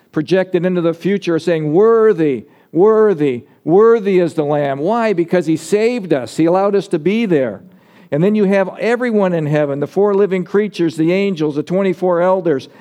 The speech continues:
They are saying, "Worthy is the Lamb." And then last time we saw everyone bowing before the throne of God. And we mentioned this very specifically, that we are to bow before our God and our God only.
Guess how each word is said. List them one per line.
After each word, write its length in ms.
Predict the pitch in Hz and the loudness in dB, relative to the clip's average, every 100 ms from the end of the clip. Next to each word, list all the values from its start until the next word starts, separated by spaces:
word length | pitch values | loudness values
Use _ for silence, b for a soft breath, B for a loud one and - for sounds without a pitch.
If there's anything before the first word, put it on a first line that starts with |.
| 226 196 | -18 -2
They 180 | 196 220 | 2 4
are 140 | 202 | 2
saying, 440 | 170 - 180 170 160 | 0 -2 0 0 0
"Worthy 340 | 170 165 160 | 0 0 0
is 140 | 156 | 0
the 80 | 151 | -2
Lamb." 380 | 147 151 139 123 B 214 | -2 -2 -2 -6 B -14
And 120 | 175 170 | -4 0
then 100 | 165 | 0
last 420 | 175 202 214 - | 0 0 -2 -2
time 220 | 202 196 | -2 0
we 80 | 185 | -2
saw 240 | - 185 | -2 -2
everyone 540 | 180 214 220 208 202 165 | 0 -2 0 0 -2 -2
bowing 580 | 180 190 208 202 190 | -2 0 0 0 -2
before 380 | 170 165 170 175 | -2 -2 -2 -2
the 80 | 165 | -2
throne 280 | 160 165 160 | -4 -2 -2
of 140 | 131 | -4
God. 500 | 151 147 139 135 117 - b b b b | -4 -2 -2 -4 -8 -16 b b b b
And 160 | 156 | -2
we 140 | 170 175 | 0 0
mentioned 680 | 170 202 226 214 214 202 185 | 0 0 -2 -4 -4 -2 -2
this 200 | 175 - | -4 -4
very 300 | 180 180 175 | -2 -2 -2
specifically, 720 | - 165 - 185 170 160 156 | -2 -6 -2 -2 -2 -2 -2
that 160 | 151 | 0
we 160 | 160 185 | 0 0
are 100 | 170 | 0
to 120 | 165 | -2
bow 400 | 127 170 190 196 | -2 -2 0 0
before 420 | 180 175 175 170 | -2 -4 -2 -2
our 180 | 175 180 | 0 -2
God 540 | 180 175 170 160 156 156 | -2 0 0 0 0 -2
and 100 | 151 | -2
our 160 | 160 | -2
God 260 | 151 156 156 | -2 -2 0
only. 520 | 151 151 151 156 156 | -2 -2 -4 -6 -8